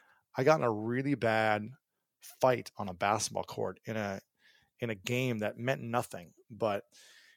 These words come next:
it's, like, this outdoor court and, and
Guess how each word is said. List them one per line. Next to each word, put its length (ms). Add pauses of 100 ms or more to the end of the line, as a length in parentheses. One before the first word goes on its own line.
it's, 140
like, 120
this 220
outdoor 400
court 480
and, 340 (400)
and 380